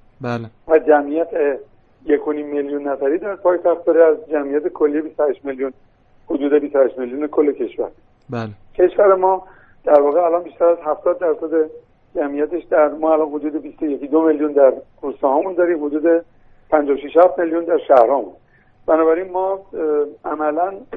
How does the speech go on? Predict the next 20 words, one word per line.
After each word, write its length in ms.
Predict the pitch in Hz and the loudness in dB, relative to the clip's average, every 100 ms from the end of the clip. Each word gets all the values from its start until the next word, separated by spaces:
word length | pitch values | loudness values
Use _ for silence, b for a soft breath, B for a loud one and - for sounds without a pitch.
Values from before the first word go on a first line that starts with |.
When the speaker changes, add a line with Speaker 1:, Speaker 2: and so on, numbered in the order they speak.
| - | -18
Speaker 2:
بیشتر 320 | 165 - 175 | -10 2 4
حدود، 360 | 156 156 180 190 | 4 -2 -6 -4
اه، 840 | 175 175 170 _ - 160 139 131 | -2 -2 -4 _ -16 -10 -8 -8
شاید، 380 | - 151 156 151 - _ _ _ _ 160 | 0 4 6 4 -2 _ _ _ _ -10
اه، 400 | 147 139 135 143 | -6 -4 -2 -4
هفت-، 220 | 143 - | -6 -8
هفتاد 320 | 131 131 165 | -8 -6 -6
و 20 | |
پنج 260 | 147 170 185 | -4 -4 -2
درصد 340 | 185 170 180 | -2 -2 -6
جمعیت 380 | 160 170 170 170 | -8 -8 -8 -6
ما 140 | 170 | -4
در 180 | 165 165 | 0 2
منطقهٔ، 680 | 151 143 131 131 147 160 160 | 0 -4 -4 -2 0 0 0
در 140 | 156 147 | 0 -2
واقع، 180 | 127 | 0
شهریمون 480 | 139 143 123 135 185 | -2 -2 -4 -4 -8
داره 140 | 180 175 | -10 -12
زندگی 320 | 175 165 165 | -14 -20 -20
می‌کنه. 400 | 160 - 151 | -18 -12 -12